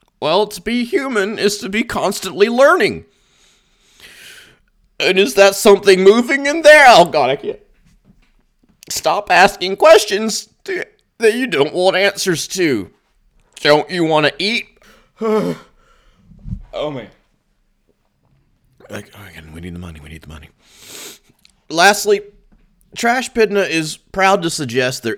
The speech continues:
infamous Pidna pie, made with mysterious ingredients that taste so good they make you think of that person you used to see every day but mysteriously disappeared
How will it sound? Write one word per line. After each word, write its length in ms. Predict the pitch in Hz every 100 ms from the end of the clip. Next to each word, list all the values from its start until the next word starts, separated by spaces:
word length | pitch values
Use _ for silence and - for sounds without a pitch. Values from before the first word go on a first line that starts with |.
| -
infamous 500 | 208 202 175 175 170
Pidna 440 | - 139 131 135
pie, 560 | 135 - 110 76 53 - _
made 300 | 87 139 139
with 160 | 139 139
mysterious 680 | 147 - - 277 277 240 240
ingredients 720 | 214 160 214 247 147 117 -
that 220 | 127 -
taste 280 | - 165 -
so 380 | - - 208 214
good 460 | 170 180 190 196 151
they 180 | 143 135
make 520 | 135 143 160 147 _ _ _ _ _ -
you 140 | 147
think 340 | 131 151 143 135
of 100 | 131
that 260 | 127 -
person 460 | - 117 - 120 113
you 80 | 107
used 400 | 104 104 110 -
to 80 | 92
see 320 | - 104 104
every 260 | 92 98 98
day 340 | 98 101 101
but 260 | 85 90 -
mysteriously 880 | 92 - 95 98 98 - 92 92 90
disappeared 840 | 90 - 85 - 87 85 87 76